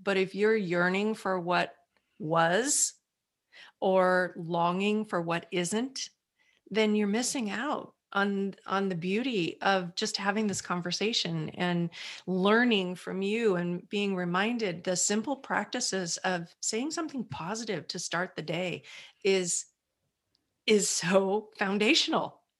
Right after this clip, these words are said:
And, and yet it needs to be intentional. You can't just assume it's gonna happen. This has been such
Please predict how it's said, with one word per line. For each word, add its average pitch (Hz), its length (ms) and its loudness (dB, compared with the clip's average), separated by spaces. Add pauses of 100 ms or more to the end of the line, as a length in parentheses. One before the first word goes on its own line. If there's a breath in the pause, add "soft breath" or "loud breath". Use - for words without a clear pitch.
And, 208 400 0 (160)
and 196 200 2
yet 185 320 0
it 196 220 -4
needs 175 300 -4
to - 60 -10
be 175 100 2
intentional. 208 720 -2
You 165 180 -6
can't 180 300 -4
just 175 500 -2
assume 196 380 0
it's - 160 -6
gonna 165 200 -4
happen. 170 500 -4 (640 loud breath)
This 220 220 2
has 277 180 -2
been 185 640 0
such - 640 0